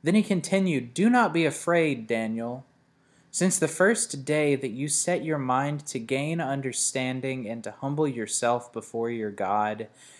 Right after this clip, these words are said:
your words were heard, and I have come in response to them."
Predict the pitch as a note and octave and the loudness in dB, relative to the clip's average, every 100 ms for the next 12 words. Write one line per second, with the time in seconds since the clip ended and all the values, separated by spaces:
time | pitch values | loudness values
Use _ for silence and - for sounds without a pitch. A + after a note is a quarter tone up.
0 | _ - B2 A#2+ C#3+ E3 D3+ A#2+ G#2+ - | _ -4 -2 2 2 2 0 0 0 0
1 | C#3+ A#2+ G#2 F#2 F2+ G#2 _ _ _ _ | 2 2 2 -4 -10 -14 _ _ _ _
2 | _ A#2+ B2 B2+ B2+ - C#3+ B2+ A2 G#2+ | _ -2 0 0 -2 -4 -2 0 0 -4
3 | - G#2 G2+ - - G2 F#2+ - - - | -6 -10 -10 -10 -6 -6 -6 -8 -8 -14
4 | F3 F2 G2 | -14 -18 -20